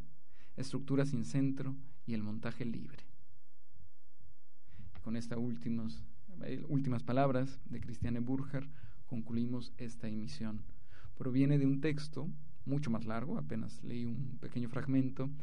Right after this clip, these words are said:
llamado De constelaciones, caminatas y talleres, experiencias de lo colaborativo en la cultura audiovisual contemporánea de México,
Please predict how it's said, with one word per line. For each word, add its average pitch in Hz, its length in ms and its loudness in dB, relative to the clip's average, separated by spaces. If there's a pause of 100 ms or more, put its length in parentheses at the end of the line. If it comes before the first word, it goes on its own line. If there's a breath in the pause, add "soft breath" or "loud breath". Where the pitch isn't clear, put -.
(260 loud breath)
llamado 120 500 0 (420 soft breath)
De 156 160 2
constelaciones, 143 800 2
caminatas 120 500 0
y 120 60 -2
talleres, 131 500 0 (260 loud breath)
experiencias 139 560 2
de 123 80 2
lo 117 140 2
colaborativo 120 840 0
en 135 120 2
la 131 100 2
cultura 123 360 0
audiovisual 117 480 0
contemporánea 110 560 0
de 110 80 0
México, 110 420 -2